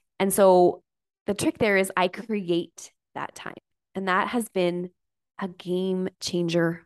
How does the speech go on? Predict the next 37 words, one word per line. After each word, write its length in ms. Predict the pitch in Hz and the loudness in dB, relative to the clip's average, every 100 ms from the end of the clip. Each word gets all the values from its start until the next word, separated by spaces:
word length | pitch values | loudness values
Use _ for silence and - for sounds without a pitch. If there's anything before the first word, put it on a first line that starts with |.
| _ | _
for 240 | - 185 | -6 -4
me 160 | 180 175 | 0 0
in 100 | 175 | 0
my 140 | 175 | 0
life. 340 | 165 170 165 - | 2 2 0 -4
So, 480 | - 202 185 180 _ _ _ - | 2 4 4 2 _ _ _ -6
you 80 | 208 | -2
know, 120 | 185 | -2
five 260 | 208 202 | 0 0
or 60 | 220 | 0
six 320 | 220 220 - | -4 -8 -6
years 200 | 202 208 | -4 -2
ago, 360 | 202 185 185 190 _ - | 2 4 4 0 _ -8
this 220 | 208 - | -6 0
was 240 | 247 233 | 2 2
not 460 | 208 202 220 - - | 2 2 2 -4 -10
me. 420 | 185 190 151 - _ _ _ _ _ | -6 -4 -6 -10 _ _ _ _ _
I 100 | 202 | -6
was 220 | 208 240 202 | 0 0 2
not 360 | 202 214 - | 2 2 0
somebody 640 | - 202 190 175 175 233 - - | -2 0 0 0 -6 -8 -14 -8
that 160 | - | -8
went 240 | 170 170 - | -4 -6 -4
to 100 | 180 | -4
bed, 500 | 165 156 208 254 - _ - | 0 4 2 0 -6 _ -14
<laughs> 1000 | - - _ _ - - - _ _ - | -14 -16 _ _ -20 -20 -20 _ _ 0
um, 720 | 190 180 175 175 175 170 - _ _ _ - | 4 4 2 0 -4 -6 -10 _ _ _ -6
and 100 | 196 | 0
got 180 | 175 - | 0 2
eight 180 | 180 - | 0 2
hours 500 | 175 165 165 170 - | 0 0 -2 -6 -8
of 100 | 160 | -8
sleep 300 | 160 - 165 - | -4 -2 -2 0
every 280 | 170 175 | -2 0
night. 280 | 175 151 - - | 0 0 -4 -6
And 100 | 185 | -2
guys, 400 | 190 185 170 | 0 0 0